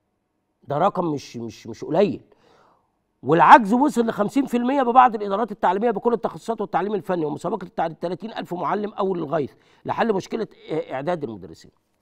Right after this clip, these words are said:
طيب، هياخد استاذ محمد عبد الله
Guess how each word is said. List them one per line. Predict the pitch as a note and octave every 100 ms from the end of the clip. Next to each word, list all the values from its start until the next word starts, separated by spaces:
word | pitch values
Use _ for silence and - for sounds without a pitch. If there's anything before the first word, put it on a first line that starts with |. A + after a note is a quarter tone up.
| _ _ _ _ _ _ _ _ _ _ _ _ -
طيب، | C3+ A2 - - - _ _ -
هياخد | F3 B3+ B3+ F#3+ - - _ _ _ _ _ _ _ _
استاذ | - G3+ F#3
محمد | F3 F#3+ G#3+ C#3+
عبد | B2 C#3+
الله | G#3 A3 F3